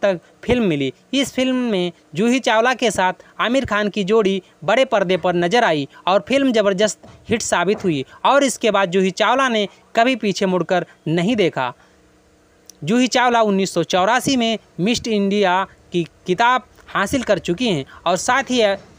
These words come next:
वह उन्नीस सौ चौरासी में मिस यूनिवर्स बेस्ट कॉस्ट्यूम का भी अवार्ड जीत चुकी हैं। जानवर मूवी में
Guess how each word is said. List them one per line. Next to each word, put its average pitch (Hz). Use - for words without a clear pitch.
वह 165
उन्नीस 175
सौ 196
चौरासी 220
में 214
मिस 233
यूनिवर्स 196
बेस्ट 220
कॉस्ट्यूम 196
का 190
भी 180
अवार्ड 196
जीत 190
चुकी 196
हैं। 139
जानवर 196
मूवी 208
में 135